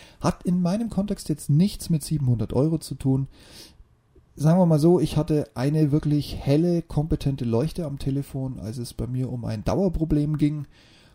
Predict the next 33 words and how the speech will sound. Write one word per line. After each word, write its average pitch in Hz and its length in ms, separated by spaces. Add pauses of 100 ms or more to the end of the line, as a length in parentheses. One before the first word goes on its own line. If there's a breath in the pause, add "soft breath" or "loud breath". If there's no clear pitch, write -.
(140 soft breath)
Und 135 600
genauso 143 320
schnell, 139 280
wie 139 100
ich 131 100
den 117 200
hatte, 165 440
war 120 220
der 127 160
wieder 123 220
weg - 440
und 147 200
damit 131 320
kamen 123 260
seine 117 240
anderen 165 300
Kollegen 151 300
ins 139 140
Spiel 135 360
und 190 180
selbst - 300
der 127 100
Vorstand 92 640
war 98 80
der - 80
Meinung, 98 320
dass 95 180
er 113 80
mir 123 160
hier 110 220
nicht - 280
helfen - 300
muss. - 220